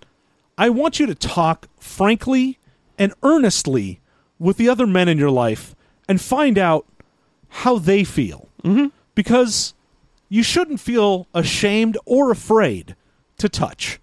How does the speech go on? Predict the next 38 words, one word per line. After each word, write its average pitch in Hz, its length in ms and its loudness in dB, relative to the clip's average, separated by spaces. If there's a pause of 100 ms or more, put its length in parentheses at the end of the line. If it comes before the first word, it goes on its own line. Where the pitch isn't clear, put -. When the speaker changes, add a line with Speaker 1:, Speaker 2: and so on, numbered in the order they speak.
Speaker 2:
Yeah, 269 220 -4
or 180 220 2
to 202 140 -2
ask 190 260 -2
for 123 100 -6
touch. - 380 -10 (460)
Speaker 1:
Indeed. 185 420 0
Speaker 2:
It's 165 120 0
a 202 60 2
simple 175 340 0
human 151 320 0
need, 131 260 0
and 127 180 0
it's, - 240 -2
it's - 360 -2 (380)
criminal 175 420 0
that 127 100 0
we've 127 160 0
been 143 140 -2
robbed 127 440 0
of, 127 380 -2 (400)
of 135 200 -2
that 131 280 0 (380)
ch-, - 200 -18
chance 170 320 0
for 147 160 -2
intimacy. 107 420 -2
We 107 100 -4
have 123 80 -2
to 139 60 -8
live 143 140 0
our 131 80 0
whole 156 160 0
lives 143 260 0
without 113 260 -2
it. 87 100 -14 (160)
Speaker 1:
And 214 180 2
ladies, 269 520 2